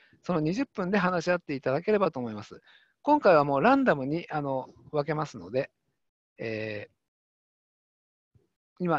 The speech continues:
あ、十六人しかいないんですね。十六人か。じゃあですね、四つのグループにわ-、分けます。はい。四つのグループに分けますので、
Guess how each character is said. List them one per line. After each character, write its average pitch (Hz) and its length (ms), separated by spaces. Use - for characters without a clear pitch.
あ、 135 100
十 175 220
六 254 180
人 180 120
し - 80
か 123 80
い 120 60
な 98 60
い - 20
ん - 20
で 92 60
す - 100
ね。 123 140
十 208 120
六 233 140
人 220 100
か。 - 200
じ 254 80
ゃ - 20
あ - 20
で 175 60
す 143 100
ね、 120 140
四 180 160
つ - 120
の 392 120
グ 170 120
ル 147 100
ー - 20
プ 139 140
に 117 80
わ-、 107 140
分 127 140
け 135 180
ま 131 140
す。 101 220
は 117 120
い。 - 80
四 151 160
つ 277 120
の 254 120
グ 160 100
ル 143 140
ー - 20
プ 131 100
に 120 80
分 107 160
け 131 80
ま 127 140
す 123 120
の 90 140
で、 131 220